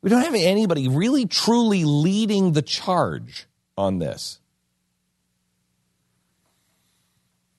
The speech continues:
It's despicable what our president is doing.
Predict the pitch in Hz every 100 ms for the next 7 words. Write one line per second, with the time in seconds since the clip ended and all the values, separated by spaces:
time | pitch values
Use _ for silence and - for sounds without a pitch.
0 | - 147 - - 135 - - - - _
1 | _ - 277 - 117 147 - _ _ _
2 | _ _ _ _ _ _ _ _ 123 143
3 | 131 - 139 113 117 110 104 - 95 78
4 | -